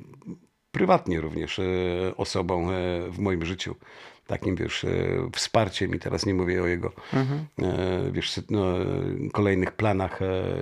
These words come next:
Speaker 1: filmowych, tylko, tylko o to, e, jakim jest czasami dla mnie, e, wsparciem jako, jako, e, przyjaciel.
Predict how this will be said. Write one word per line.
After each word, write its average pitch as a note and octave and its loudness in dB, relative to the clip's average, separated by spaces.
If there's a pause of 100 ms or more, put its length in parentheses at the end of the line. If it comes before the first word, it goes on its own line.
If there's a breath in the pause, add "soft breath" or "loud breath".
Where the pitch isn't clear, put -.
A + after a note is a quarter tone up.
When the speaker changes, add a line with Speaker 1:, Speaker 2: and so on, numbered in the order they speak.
Speaker 1:
filmowych, G2+ 0
tylko, - -4 (520 loud breath)
tylko - -2
o F#2+ 0
to, F2+ 0 (460)
e, - -6
jakim F2+ -2
jest F2+ -4
czasami E2+ -2
dla E2+ -2
mnie, E2 -2
e, E2+ -4
wsparciem - -4
jako, - -10 (800 soft breath)
jako, E2+ 0 (440)
e, E2 -2
przyjaciel. - -4